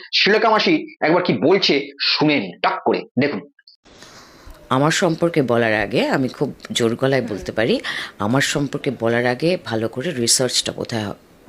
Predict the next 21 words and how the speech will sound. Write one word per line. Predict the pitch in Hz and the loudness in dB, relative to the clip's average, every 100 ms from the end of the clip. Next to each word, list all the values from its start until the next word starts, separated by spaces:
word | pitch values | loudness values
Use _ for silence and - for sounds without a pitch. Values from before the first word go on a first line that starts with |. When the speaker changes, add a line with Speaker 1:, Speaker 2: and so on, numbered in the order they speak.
| 101 | -4
Speaker 2:
দরকার। | 123 107 - - - - - - _ | -2 -2 -6 -14 -14 -18 -12 -12 _
Speaker 1:
অবশ্যই | 107 127 208 277 277 | 2 4 4 4 4
মাসি, | 233 - 90 - - _ _ 101 | 4 2 -4 -10 -20 _ _ 0
মাসি, | 123 - 165 117 - - | 2 4 2 0 -6 -2
আপনি | 120 156 190 170 113 - | 0 2 2 2 0 -2
যে | 127 | 0
কথাটা | 139 175 185 | 0 2 2
বললেন | 160 170 135 | 4 4 4
যে | 120 | 0
আপনাকে | - 165 208 202 | 0 0 2 2
নিয়ে | 202 190 | 4 4
বলতে | 147 180 185 | 4 2 4
গেলে | 185 175 | 4 4
রীতিমতো | 135 151 190 180 147 | 2 2 2 4 2
রিসার্চ | 120 - 208 - | 2 2 0 2
করতে | 175 175 | 0 2
হবে, | 131 104 98 - - - | 0 0 -2 -8 -18 -4
তাই | 113 | 0
এত | 113 120 | 0 2
বোকার | 143 123 147 147 | 0 2 2 2
কাজ | 135 | 0